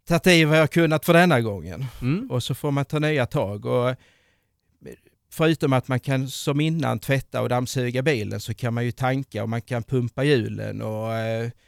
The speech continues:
Speaker 1: fylla på spolarvätska. Och så hyr jag ju även ut till, eh, han som säljer gasol. Och nu hade vi,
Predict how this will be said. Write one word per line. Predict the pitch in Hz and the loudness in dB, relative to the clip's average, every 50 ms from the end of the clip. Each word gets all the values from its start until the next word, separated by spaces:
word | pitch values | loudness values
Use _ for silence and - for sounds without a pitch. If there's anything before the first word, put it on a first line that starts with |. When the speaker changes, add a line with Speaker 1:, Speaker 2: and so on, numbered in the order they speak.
| _ _ _ _ _ _ _ _ _ _ _ | _ _ _ _ _ _ _ _ _ _ _
Speaker 1:
fylla | - - 143 131 131 | -4 0 0 0 2
på | - 131 | 0 -2
spolarvätska. | - - - 147 151 151 147 123 113 104 104 - - - - 69 73 117 120 - - _ _ _ | -4 0 2 2 4 4 2 0 0 -2 -4 -6 -10 -14 -12 -10 -10 -10 -12 -12 -16 _ _ _
Och | _ - 120 - | _ -12 -10 -6
så | - 139 | -2 0
hyr | 139 143 | 0 2
jag | 139 139 135 | 2 2 2
ju | 135 143 151 | 2 2 2
även | 156 156 143 135 135 | 2 2 0 0 0
ut | 147 131 107 - _ | 0 -2 -2 -6 _
till, | - 120 113 113 110 110 110 110 | -8 -6 -4 -4 -4 -4 -4 -4
eh, | 110 110 110 110 110 107 | -4 -4 -4 -4 -4 -4
han | 110 117 139 120 104 | -4 -4 -4 -4 -6
som | - - 104 | -6 -8 -10
säljer | - - 113 107 113 113 | -6 -4 -4 -4 -4 -4
gasol. | 110 120 113 - - - - 160 - 135 139 - - - _ _ _ _ _ _ _ _ _ _ _ _ _ _ _ _ _ _ _ _ _ _ _ - | -4 -4 -4 -4 -6 -6 -8 -8 -8 -10 -10 -10 -12 -20 _ _ _ _ _ _ _ _ _ _ _ _ _ _ _ _ _ _ _ _ _ _ _ -8
Och | 127 131 135 | -4 -2 0
nu | 151 151 139 | 2 2 2
hade | 127 135 135 131 | 4 2 2 2
vi, | 135 135 139 139 143 139 139 | 0 -2 0 0 0 -2 -2